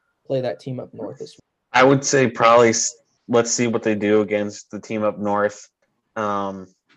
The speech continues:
Speaker 2: for me, my issue is the last few times that we've seen them in the college football playoff, they pretty much got absolutely destroyed. So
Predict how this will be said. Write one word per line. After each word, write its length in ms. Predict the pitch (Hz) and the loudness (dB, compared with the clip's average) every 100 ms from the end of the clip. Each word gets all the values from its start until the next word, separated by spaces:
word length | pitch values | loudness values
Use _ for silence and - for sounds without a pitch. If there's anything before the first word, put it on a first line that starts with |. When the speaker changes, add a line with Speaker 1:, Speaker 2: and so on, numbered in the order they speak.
| _ | _
Speaker 2:
for 220 | - 120 | -12 -8
me, 640 | 113 117 135 139 135 131 - - _ _ _ _ | -6 -4 -4 -4 -4 -6 -10 -20 _ _ _ _
my 120 | 110 123 | -6 -2
issue 440 | 131 131 123 117 | -4 -4 -6 -4
is 400 | 110 107 104 104 | -2 -4 -6 -10
the 100 | 107 | -12
last 460 | 107 117 127 - _ | -8 -8 -8 -12 _
few 140 | 120 | -16
times 340 | 117 113 107 107 | -12 -10 -8 -6
that 100 | 104 | -8
we've 140 | 101 | -8
seen 260 | - 113 107 | -14 -12 -8
them 160 | 104 104 | -8 -8
in 420 | 107 104 104 101 95 _ _ _ | -8 -8 -8 -10 -14 _ _ _
the 80 | - | -18
college 380 | 104 113 104 101 | -6 -4 -4 -6
football 340 | - 104 104 - | -8 -6 -8 -6
playoff, 520 | 101 95 95 92 - _ _ _ _ - | -6 -6 -8 -10 -14 _ _ _ _ -16
they 260 | 104 113 | -10 -10
pretty 360 | 110 - 135 135 | -10 -12 -8 -6
much 280 | 135 117 113 101 - | -8 -10 -12 -16 -10
got 320 | 104 104 - _ | -6 -6 -10 _
absolutely 1000 | 107 107 107 - 104 98 98 101 85 101 92 | -6 -6 -6 -10 -10 -10 -10 -12 -12 -12 -12
destroyed. 1040 | 92 90 - - - - 98 95 92 82 90 _ _ _ _ _ | -10 -10 -12 -16 -14 -8 -4 0 0 -2 -12 _ _ _ _ _
So 520 | 110 104 101 98 | 0 2 0 -2